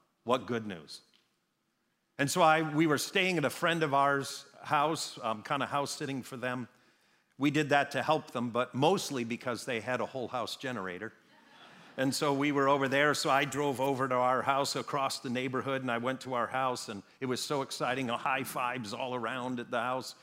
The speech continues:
where we're staying. I drive over, and of course we had our taps dripping so that nothing would freeze and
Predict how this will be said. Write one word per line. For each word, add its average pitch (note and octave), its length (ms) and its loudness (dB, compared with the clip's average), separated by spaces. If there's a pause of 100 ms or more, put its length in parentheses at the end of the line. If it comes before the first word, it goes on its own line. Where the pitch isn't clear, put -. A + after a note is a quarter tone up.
(140)
where C3 140 0
we're B2 100 0
staying. C3 380 -4
I C3 100 0
drive B2+ 460 -2
over, B2+ 440 -2
and B2 200 -4
of - 220 -20
course C#3 260 -2
we C3 80 -4
had B2 160 0
our C3 100 4
taps - 480 -2
dripping B2 760 -2
so C3 200 -6
that A#2+ 220 -6
nothing B2 380 -2
would B2+ 180 -4
freeze B2+ 680 -6
and B2 220 -6